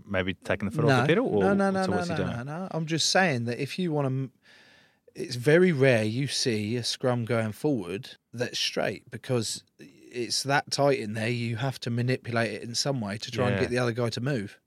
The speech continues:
Speaker 2: Um, and Moody at the moment is, he's very good, I'd
Speaker 1: At
Speaker 2: say he's
Speaker 1: making it go straight, or?
Speaker 2: at attacking the opposition tight head.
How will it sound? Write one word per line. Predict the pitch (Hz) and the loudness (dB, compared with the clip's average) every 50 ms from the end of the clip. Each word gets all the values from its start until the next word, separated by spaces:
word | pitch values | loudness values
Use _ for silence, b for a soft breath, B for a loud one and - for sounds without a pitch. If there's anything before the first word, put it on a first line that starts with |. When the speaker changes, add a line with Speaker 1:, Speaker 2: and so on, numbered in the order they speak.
| _ _ _ | _ _ _
Speaker 2:
Um, | - 113 117 117 117 117 113 110 - | -4 -2 0 0 0 0 -2 -4 -4
and | - 117 117 120 123 | -4 -4 -2 2 4
Moody | 131 135 127 117 113 113 | 4 4 4 4 4 0
at | - | 0
the | - | 0
moment | 113 117 113 110 104 101 107 110 | 0 0 0 0 0 -2 -4 -4
is, | 113 110 104 - - - - - | -6 -6 -6 -8 -12 -14 -10 -6
he's | 117 120 113 104 101 - | -4 -4 -2 -4 -6 -8
very | - 117 117 120 117 117 | -6 -4 -2 -2 0 0
good, | 104 120 135 123 107 - - - _ _ _ _ _ _ - | 0 2 0 0 0 -4 -14 -20 _ _ _ _ _ _ -12
I'd | - | -12
Speaker 1:
At | 107 - | -8 -4
Speaker 2:
say | - - | -2 0
he's | - - | 2 4
Speaker 1:
making | 95 101 104 - - 107 | 6 6 6 4 2 -2
it | 85 | 0
go | 85 92 87 | 2 0 0
straight, | - - - 110 143 214 311 - - - | 0 2 4 4 4 4 2 -2 -6 -4
or? | - 95 87 - - - _ _ - | -4 -2 -2 -4 -8 -12 _ _ -6
Speaker 2:
at | 113 123 - | -6 -4 -4
attacking | 113 - - - 135 117 - - 117 107 104 98 - _ _ _ | -4 -4 -4 -2 -4 -4 -4 -6 -8 -6 -8 -8 -12 _ _ _
the | - 113 120 | -10 -8 -8
opposition | 110 - 117 107 113 104 - 117 110 | -8 -8 -8 -6 -6 -6 -6 -8 -8
tight | - 127 131 - | -6 -6 -6 -6
head. | - 67 - | -6 -8 -10